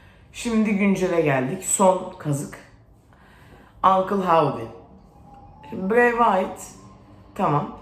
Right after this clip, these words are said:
bir umut geri döndü Extreme Rules dedik. "İşte bak şu an oldu," dedik. Hani, e, artık geri dönüyor. Acaba işte Roman'a mı oynayacak, başka bir şey mi yapacak, ne yapacak, kemersiz mi takılacak bir süre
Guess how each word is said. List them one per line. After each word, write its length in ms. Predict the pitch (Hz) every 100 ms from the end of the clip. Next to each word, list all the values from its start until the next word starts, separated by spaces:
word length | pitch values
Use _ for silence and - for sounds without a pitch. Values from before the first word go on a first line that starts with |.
| -
bir 100 | 196
umut 320 | 185 190 -
geri 240 | 175 165
döndü 240 | 147 139 135
Extreme 580 | 147 147 - 147 143
Rules 160 | 143 127
dedik. 200 | 151 170 170 - -
"İşte 420 | 196 - - 190
bak 200 | 196 190
şu 240 | - 269 220
an 240 | 202 202
oldu," 160 | 190 185 190
dedik. 300 | 180 170 175
Hani, 300 | 175 170 - - - - - - 165
e, 480 | 165 160 165 165
artık 480 | - 202 202 - 180
geri 260 | 196 214 202
dönüyor. 460 | 202 196 190 196 196 -
Acaba 400 | 175 180 185 190
işte 220 | 185 - 185
Roman'a 320 | 185 190 190
mı 140 | 190
oynayacak, 460 | 185 190 190 185 185
başka 300 | 170 - 185
bir 60 |
şey 180 | 185 196
mi 100 | 185
yapacak, 360 | 180 180 190 185
ne 60 |
yapacak, 460 | 156 180 185 180 -
kemersiz 520 | 156 160 165 - 196
mi 240 | 196 190 -
takılacak 600 | 185 190 185 180 - -
bir 40 |
süre 420 | - 185 160 139